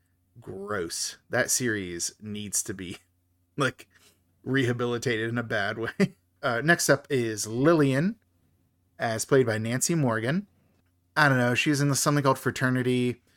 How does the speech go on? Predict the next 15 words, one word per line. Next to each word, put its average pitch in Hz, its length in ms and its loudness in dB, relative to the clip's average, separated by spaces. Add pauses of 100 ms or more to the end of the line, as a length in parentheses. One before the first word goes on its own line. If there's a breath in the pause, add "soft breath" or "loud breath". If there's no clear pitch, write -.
(200)
Grand 139 300 4
Theft 139 200 4
Auto, 139 380 6
but 123 160 0
not 123 220 0
that 120 200 2
one. 131 460 0 (220)
Um, 107 420 -4 (580)
The 135 80 -2
Dreamer 135 440 2
of 117 180 0
Oz, 123 720 2 (100)
uh, 110 260 0
Lucky 147 360 0
Luke. 139 400 2